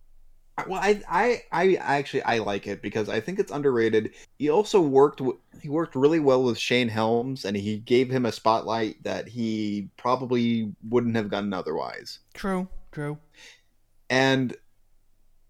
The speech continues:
Speaker 1: I mean, unfortunately, the, the problem with us just doing WrestleManias is that we don't necessarily get to see the wider picture of this, because
Speaker 2: That,
Speaker 1: this is
Speaker 2: that is very
Speaker 1: basically
Speaker 2: true, because I'll, I'll, I'll be honest,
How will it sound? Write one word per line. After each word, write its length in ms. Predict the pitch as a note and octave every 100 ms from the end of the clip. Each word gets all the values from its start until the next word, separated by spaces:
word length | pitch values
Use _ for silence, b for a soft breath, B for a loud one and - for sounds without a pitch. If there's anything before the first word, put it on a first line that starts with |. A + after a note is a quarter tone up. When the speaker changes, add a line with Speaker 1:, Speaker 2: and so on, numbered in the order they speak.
| _ _ _ - C#3
Speaker 1:
I 80 |
mean, 140 | C#3 C3+
unfortunately, 720 | C3+ - A#3+ G3 C#3 A#2+ A2+
the, 460 | G#2+ D#2+ A#2+ A#2 G#2 -
the 180 | A#2+
problem 400 | G#2+ D3+ E3 C#3
with 380 | A#2+ A2 G2+ G2 -
us 300 | G#2 F#2+ -
just 320 | - A2+ G#2+ -
doing 360 | A2 G#2+ G2
WrestleManias 720 | A2 G2+ G2+ A#2+ C#3 A2+ G2+ G2
is 180 | G2 G2+
that 240 | F#2+ -
we 140 | G2+
don't 240 | G2 G#2+ G#2
necessarily 580 | G#2 G2+ G#2 G#2+ G2+ G2
get 180 | G2+
to 140 | G2+ G2
see 280 | - G#2+ G2
the 160 | G2+
wider 360 | G2 G#2+ G#2 G2
picture 380 | - - G#2 F#2+
of 120 | F2
this, 260 | F2 D#2+ -
because 200 | G2 G2+
Speaker 2:
That, 80 | G#3
Speaker 1:
this 100 | G3+
is 60 |
Speaker 2:
that 180 | G#3 A#3
is 160 | A3 F#3+
very 180 | F#3+ F3
Speaker 1:
basically 120 | -
Speaker 2:
true, 180 | D3+ A#2+
because 220 | G2+ E3
I'll, 60 | F#3
I'll, 580 | F#3 E3+ F3 F3+ F3+ -
I'll 160 | E3 E3
be 180 | D#3
honest, 480 | A#2 A#2 D#3 E3+ -